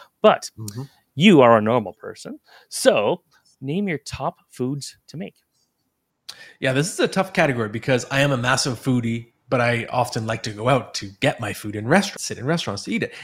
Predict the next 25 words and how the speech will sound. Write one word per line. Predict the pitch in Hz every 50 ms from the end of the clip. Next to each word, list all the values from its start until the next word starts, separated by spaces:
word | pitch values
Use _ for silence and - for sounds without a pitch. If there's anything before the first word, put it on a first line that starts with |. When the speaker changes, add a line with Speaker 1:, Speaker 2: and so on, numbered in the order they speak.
| -
Speaker 2:
In | - 135
terms | - 202 165
of | 151
actual | 160 156 160 - - 147 127
cooking, | - - 277 277 - 185 165 - - - - - - - -
in | - 151
my | 156 147 131
household, | 131 180 202 180 - 175 156 143
we | 139
have | 131 131 127
a | 123
weird | 120 123 131 139 139
division | 123 123 120 123 113 120 113
of | 101 107
labor. | 131 147 180 185 139 123 113 113 113
Not | 139 160 135 110 123
weird, | 127 110 101
but | 104
just | 110 107 -
a | 110
division | 113 113 113 123 110 110
of | 107
labor. | 117 123 123 113 113 110
We're | 104 113 117
both | 107 131 131 131 123 -